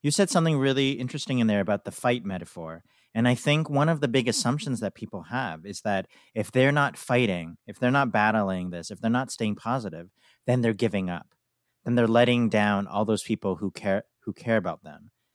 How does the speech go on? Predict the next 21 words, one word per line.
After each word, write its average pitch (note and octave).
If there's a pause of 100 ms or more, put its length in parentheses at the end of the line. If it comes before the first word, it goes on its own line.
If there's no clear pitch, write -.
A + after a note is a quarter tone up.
(180)
then A2
all A2+
those A2+
people A2
who G#2+
are G2+
praying G2+
for F2
them, E2+
all G2
those G#2+
people G2+
who, F2+ (380)
who G2+
are G2
hoping A2+
that F#2
they F#2+
can F#2
pull F2+
through. F2+